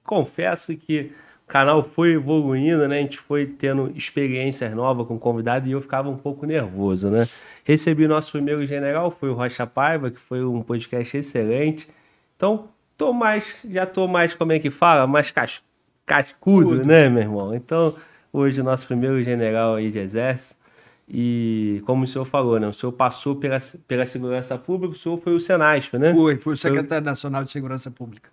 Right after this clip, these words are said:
Speaker 1: Foi o secretário nacional em dois mil e dezenove, né?
Speaker 2: Dois mil e dezenove.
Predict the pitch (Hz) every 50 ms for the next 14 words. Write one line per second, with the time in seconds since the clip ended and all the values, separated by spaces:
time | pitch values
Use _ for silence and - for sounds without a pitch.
0 | _ _ _ _ - 127 127 127 - 139 135 127 131 131 135 135 135 131 - 143
1 | 135 143 151 151 147 139 147 151 156 143 156 151 135 127 120 117 107 98 107 113
2 | 139 160 160 151 160 160 147 139 160 151 151 143 127 117 107